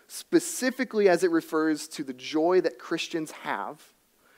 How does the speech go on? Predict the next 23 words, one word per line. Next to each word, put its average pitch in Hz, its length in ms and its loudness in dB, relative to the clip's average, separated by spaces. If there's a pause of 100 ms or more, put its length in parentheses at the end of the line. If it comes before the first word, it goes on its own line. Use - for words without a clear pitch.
(320)
here's 190 300 0
what 170 140 6
I 156 100 4
come 135 260 -2
up 117 160 0
with, 123 220 -4 (120)
some 139 260 -4
sort 139 240 -4
of 120 100 -10
definition. - 640 -6 (1400)
I 160 100 0
say 190 160 6
that 185 100 0 (340)
Christian 240 500 2
joy 180 500 4
is 151 220 2
a 143 120 2
feeling 190 580 -4
of 139 140 -4
gladness 131 880 -2 (380)
in 180 160 4
the 208 100 4
soul 127 640 2